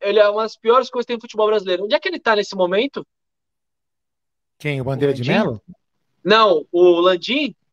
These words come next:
Speaker 2: Ah, não sei, não.
Speaker 3: É, o Landim
Speaker 1: Ele
Speaker 3: é
Speaker 1: ele não, ele
Speaker 3: Eu
Speaker 1: não
Speaker 3: fico
Speaker 1: tá, ele não ia ficar, ele não ficou um mês lá na C B F?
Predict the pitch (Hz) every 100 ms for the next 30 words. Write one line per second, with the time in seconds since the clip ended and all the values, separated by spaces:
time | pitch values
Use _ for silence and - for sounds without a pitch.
0 | _ _ _ _ - 139 120 135 - 185
1 | 214 139 - _ _ _ _ - 196 165
2 | 151 170 170 202 233 214 214 202 196 156
3 | _ _ _ _ _ _ _ _ _ _
4 | _ - 185 220 214 214 220 226 202 190
5 | 196 240 247 - 240 226 226 262 262 269
6 | 233 247 240 220 208 202 190 196 247 247
7 | 151 135